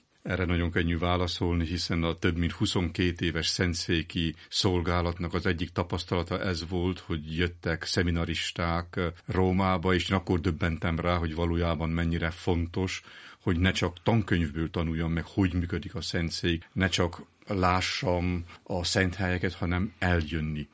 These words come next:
És ekkor döntöttem úgy, hogy az ötöt hatodéveseket, tehát az akolitusokat és a diakónusokat, ez hét kispapot jelent, és az elöljárókat, velük együtt tizenketten eljöjjünk egy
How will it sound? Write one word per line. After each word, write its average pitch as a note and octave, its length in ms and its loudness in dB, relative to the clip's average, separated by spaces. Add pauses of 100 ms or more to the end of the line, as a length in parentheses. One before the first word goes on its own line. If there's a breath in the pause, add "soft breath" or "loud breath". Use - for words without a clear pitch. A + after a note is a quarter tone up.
És G2+ 320 0
ekkor F#2+ 280 -2
döntöttem E2+ 520 -4
úgy, F2+ 120 -4
hogy F2+ 280 -6
az D#2+ 540 -6
ötöt G2 300 2
hatodéveseket, F#2 1120 -2
tehát D#2 360 -8
az E2+ 220 -10
akolitusokat F2+ 760 -6
és F2+ 140 -6
a F2 100 -8
diakónusokat, F2+ 1000 -4
ez - 240 -10
hét E2+ 440 -4
kispapot E2 600 -8
jelent, F2 760 -6
és F2+ 260 0
az E2+ 220 -2
elöljárókat, F2 1300 2
velük D#2 340 -4
együtt D#2+ 460 -6
tizenketten E2 920 -4
eljöjjünk E2 600 -2
egy D#2 200 -4